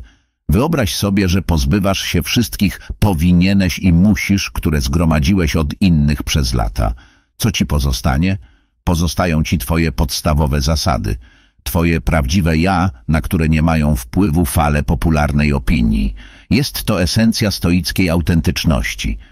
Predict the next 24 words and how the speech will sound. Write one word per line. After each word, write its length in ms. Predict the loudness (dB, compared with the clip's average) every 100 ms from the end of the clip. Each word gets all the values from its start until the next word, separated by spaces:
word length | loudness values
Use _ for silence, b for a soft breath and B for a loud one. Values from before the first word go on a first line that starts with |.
| b b
Znalezienie 640 | 0 0 2 2 2 2 2
i 120 | 0
trzymanie 560 | -2 0 2 2 0
się 160 | 0 -2
swojego 480 | -2 0 2 2 0
racjonalnego, 880 | 0 0 0 2 2 2 2 0
cnotliwego 800 | -2 0 0 0 0 0 0 2 2
ja. 320 | 2 0 -2 -6 _ _ _ -2
Jak 200 | 0 0
jednak 320 | 0 0 0
zastosować 680 | -2 -2 -2 0 0 -2 -2
tę 140 | -2
zasadę 460 | 0 0 0 0 -2
w 60 |
codziennych 560 | -2 0 2 2 0 -2
sytuacjach, 800 | -4 -2 0 0 0 -2 -2 B B B B
zwłaszcza 540 | -2 0 0 0 -4 -4
tych, 380 | 0 0 -2
które 300 | -6 -2 2
mogą 380 | 2 2 2 0
wprawić 540 | 0 0 0 0 0 0
nas 220 | 0 0
w 80 | -2
zakłopotanie? 880 | -2 -2 -2 -2 0 -2 -2 -4